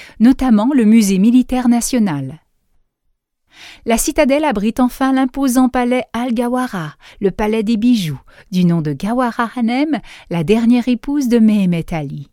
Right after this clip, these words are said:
De belles inscriptions en or ornent les murs de ce majestueux palais aux influences ottomanes.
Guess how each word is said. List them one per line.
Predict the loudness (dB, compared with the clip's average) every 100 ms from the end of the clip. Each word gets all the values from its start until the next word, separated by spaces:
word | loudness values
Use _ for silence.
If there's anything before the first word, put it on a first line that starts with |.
| _ _ _ _ -20 _ -4
De | -2
belles | 0 -2 0
inscriptions | 0 0 -2 -4 -2 -2
en | 2 2
or | 2 0 -2 -2
ornent | -2 0 2
les | 2 2
murs | 2 2 0
de | -2
ce | -2 -2
majestueux | -2 -2 -4 -6 -4 -4
palais | -2 -2 -2 -4 -8 _
aux | -2 0
influences | -2 -2 -4 -2 -2 -4 -4
ottomanes. | -2 0 -2 -4 -8 -12